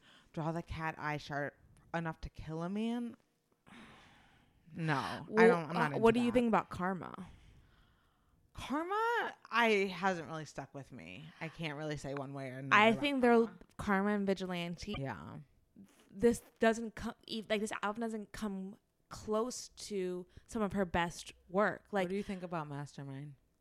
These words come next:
Speaker 2: I don't really like it. I don't really get it. Like, what?
Speaker 1: Okay, do you think it sounds like early, uh, Odds Postal Service and Imogen Heap? Like, the music, sonically?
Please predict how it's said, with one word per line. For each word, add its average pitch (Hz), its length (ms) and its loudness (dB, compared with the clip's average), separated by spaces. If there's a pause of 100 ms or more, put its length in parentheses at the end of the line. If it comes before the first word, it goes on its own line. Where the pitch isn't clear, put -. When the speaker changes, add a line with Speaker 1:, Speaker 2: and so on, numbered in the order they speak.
Speaker 2:
I 185 880 -4
don't 175 240 -12
really 175 220 -10
like 165 260 -12
it. 73 420 -12
I 180 120 -8
don't 170 260 -8
really 175 320 -8
get 165 200 -10
it. 170 300 -10
Like, 165 260 -8 (1700)
what? 190 460 -6 (580)
Speaker 1:
Okay, 175 340 -2
do 180 80 -8
you 196 120 -2
think 185 180 -6
it 190 160 -2
sounds 175 360 0
like 156 220 0 (140)
early, 147 500 0
uh, 135 680 -2 (260)
Odds 139 400 -2
Postal 139 320 -6
Service 147 480 -4
and 139 220 -6
Imogen 143 340 -2
Heap? 139 260 -6 (540)
Like, 143 300 -4
the 143 80 -4
music, 143 460 -4
sonically? 165 800 -4